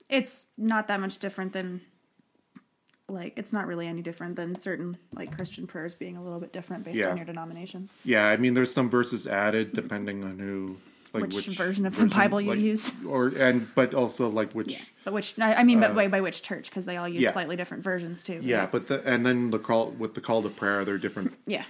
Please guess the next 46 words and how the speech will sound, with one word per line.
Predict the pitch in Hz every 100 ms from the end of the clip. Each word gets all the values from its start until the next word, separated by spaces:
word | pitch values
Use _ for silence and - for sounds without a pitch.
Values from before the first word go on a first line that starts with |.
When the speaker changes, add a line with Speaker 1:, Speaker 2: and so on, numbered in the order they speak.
| - -
Speaker 2:
verses | 98 - 92 95
in | 90
there | 90
as | 87 90
well. | 87 87 - -
But, | 98 - -
Speaker 1:
Yeah. | 98
Speaker 2:
um, | 90 - - - -
I've | 127 127
heard | 151 151 151 143 269
Speaker 1:
It's | 262
not, | 269 254 -
I |
don't | 247 226 -
see | - 233
it | 208
as | 196
being | 196 190 190
significantly | 202 190 190 190 180 180
different | 185 185 175
than, | 180 180
like, | 170 180 - _ _ _ _ _ 196
being | 196 180
Catholic | 180 170 180 185 180
be-, | 175
versus | - 180 180 196
being | 175 170 170 190 _ _
Protestant | - 180 160 - 170 -
in | 190
cer-, | 190
certain | 202 180 175
ways, | 170 180 -
because | 196 196
there's | 196 190
lots | 175 175
of | 180
differences | 185 175 190 190 190 - _ - - _ _
even | 226 185 180
in | 190
the | 185
actual | 180 - -
ceremonies, | - - - - 247 - - _
Speaker 2:
Yeah. | - 101 -
Speaker 1:
which | - -
I've | - -
learned. | - -